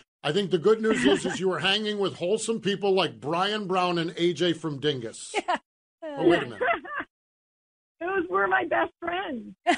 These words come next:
Speaker 1: I mean,
Speaker 3: <laughs>
Speaker 1: that's who, that is who we hung out with, is Brian Brown and P J Schmidt and A J and Billy Mottet. And, you know, we used to sit on the little half brick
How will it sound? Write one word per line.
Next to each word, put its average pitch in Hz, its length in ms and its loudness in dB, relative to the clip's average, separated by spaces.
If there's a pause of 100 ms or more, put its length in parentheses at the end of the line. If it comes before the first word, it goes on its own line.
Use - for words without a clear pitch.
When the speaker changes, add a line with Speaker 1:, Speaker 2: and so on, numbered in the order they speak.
(260)
Speaker 1:
I 269 80 2
mean, 277 260 2
Speaker 3:
<laughs> - 40 -6
Speaker 1:
that's 285 300 2
who, 339 160 -2 (160)
that 294 200 0
is 359 180 -4
who 320 140 0
we 339 200 4
hung 320 180 -2
out 349 260 -2
with, 233 260 0
is 247 160 0 (460)
Brian 311 320 2
Brown 320 420 0
and 247 100 -4
P 285 160 2
J 302 300 0
Schmidt 294 320 2
and 233 180 -6
A 285 180 4
J 294 200 2
and 262 100 4
Billy 294 260 2
Mottet. 262 580 2
And, 214 200 -16 (400)
you 269 80 -2
know, 269 60 2
we 294 100 4
used 349 200 2
to 339 80 -4 (220)
sit 320 120 0
on 311 120 2
the 285 80 -6
little 277 280 -2
half 277 240 0 (580)
brick 277 180 2